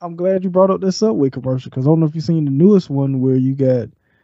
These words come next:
you got Steph Curry, Simone Biles, Rob Gronkowski,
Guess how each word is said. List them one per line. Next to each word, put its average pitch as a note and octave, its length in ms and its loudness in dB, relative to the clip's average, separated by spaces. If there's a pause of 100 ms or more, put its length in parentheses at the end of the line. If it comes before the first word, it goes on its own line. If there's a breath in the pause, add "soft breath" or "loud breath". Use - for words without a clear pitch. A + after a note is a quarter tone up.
(220)
you - 100 0
got A#2 200 0
Steph G#3 360 2
Curry, D#3 460 0
Simone D#3+ 540 2
Biles, C3+ 600 0 (560)
Rob D3+ 380 2
Gronkowski, D#3 760 0